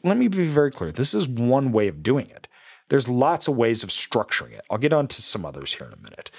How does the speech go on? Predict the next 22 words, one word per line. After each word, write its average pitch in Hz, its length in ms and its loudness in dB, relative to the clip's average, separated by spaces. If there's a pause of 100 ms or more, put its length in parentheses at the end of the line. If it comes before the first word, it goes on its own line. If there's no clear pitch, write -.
(420)
This 135 240 0
is 135 140 0
my 117 140 2
favorite - 440 -10
way. - 200 -20 (580)
Now, 120 380 0 (100)
you 175 220 0
put 185 240 2
it 170 160 -4
together. 107 500 0 (120)
So - 120 -2
let's 131 240 2
say 139 240 2
that 127 260 -2
there 110 240 0
is 107 460 0
a 101 400 -4
eight 156 180 2
hundred 135 300 0
thousand 110 380 -2
dollar 92 340 0
facility 139 680 4